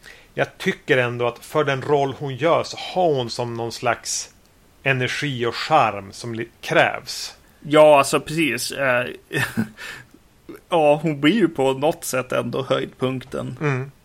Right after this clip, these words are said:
Speaker 2: eh, i, i filmen, i de här scenerna, liksom. För att hon är sådär frikyrkligt käckt, liksom.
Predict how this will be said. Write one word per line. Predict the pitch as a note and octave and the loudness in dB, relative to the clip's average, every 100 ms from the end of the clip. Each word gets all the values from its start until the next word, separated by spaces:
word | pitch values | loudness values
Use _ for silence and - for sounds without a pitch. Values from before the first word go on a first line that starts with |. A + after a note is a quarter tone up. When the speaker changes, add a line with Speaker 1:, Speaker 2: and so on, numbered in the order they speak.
| - | -8
Speaker 2:
eh, | C#3+ C3 | -2 -2
i, | - - C3+ B2+ A#2+ A#2+ | -4 -4 -4 -4 -8 -8
i | |
filmen, | - C#3+ B2+ B2 A#2+ A#2+ | -2 0 0 -2 -4 -6
i | B2+ C3+ | -4 -2
de | B2 B2 | -2 -2
här | A2+ | -4
scenerna, | A2+ B2+ A#2 A#2+ A#2+ B2 | -2 -2 -2 -2 -4 -4
liksom. | C3 B2+ - D3 - _ _ _ _ _ | -10 -10 -10 -10 -14 _ _ _ _ _
För | - C3+ | -2 2
att | B2+ B2 | 2 0
hon | B2 - | -6 -6
är | - | -8
sådär | B2+ - A#2 F#2+ C3+ - _ _ - | -8 -6 -6 -6 -10 -16 _ _ -20
frikyrkligt | - - B2+ B2 - B2+ - C3 B2 - - | -12 -6 -6 -6 -4 -6 -6 -10 -10 -10 -16
käckt, | - B2+ - - - - - | -6 -6 -6 -14 -20 -20 -20
liksom. | - A#2 - | -18 -10 -4